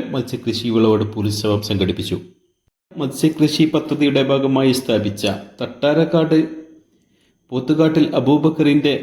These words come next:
കൃഷിത്തോട്ടത്തിൽ നിന്നുള്ള ആദ്യ വിൽപ്പന ഉദ്ഘാടനം പഞ്ചായത്ത് പ്രസിഡന്റ് ശ്രീമതി സയ്യിദ ടീച്ചർ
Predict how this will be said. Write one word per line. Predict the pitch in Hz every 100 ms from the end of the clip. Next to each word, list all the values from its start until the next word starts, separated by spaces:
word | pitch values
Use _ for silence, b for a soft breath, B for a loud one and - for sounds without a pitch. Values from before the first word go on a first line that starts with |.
| -
കൃഷിത്തോട്ടത്തിൽ | 131 127 127 147 139 135 139 127
നിന്നുള്ള | 120 113 110 - - 117
ആദ്യ | 127 147
വിൽപ്പന | 143 143 147 147 139
ഉദ്ഘാടനം | 131 123 117 107 104 139 - 120
പഞ്ചായത്ത് | 113 113 147 151 - -
പ്രസിഡന്റ് | 139 - 120 110 101 - -
ശ്രീമതി | - 120 120 113 104 104 -
സയ്യിദ | 123 139 151 156
ടീച്ചർ | 127 - 131